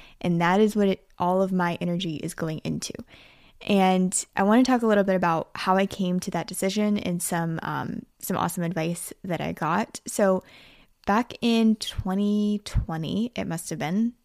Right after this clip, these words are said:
uh, the beginning of twenty twenty, pre-craziness,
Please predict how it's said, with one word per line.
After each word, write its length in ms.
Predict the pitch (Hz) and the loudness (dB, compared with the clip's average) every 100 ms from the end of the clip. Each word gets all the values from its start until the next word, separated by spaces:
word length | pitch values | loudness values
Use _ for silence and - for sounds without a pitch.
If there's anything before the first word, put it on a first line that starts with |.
| _ - | _ -8
uh, 200 | 180 160 | -4 -2
the 80 | 160 | -2
beginning 400 | 180 226 226 156 | 2 6 6 4
of 80 | 165 | -4
twenty 260 | 170 156 | -4 -6
twenty, 380 | 160 151 151 196 - | -6 -6 -6 -8 -8
pre-craziness, 2000 | - 226 214 202 202 - - - - - - - - _ - 185 160 151 220 | -2 0 2 0 -2 -10 -12 -18 -18 -20 -20 -20 -20 _ -2 -2 0 -4 -6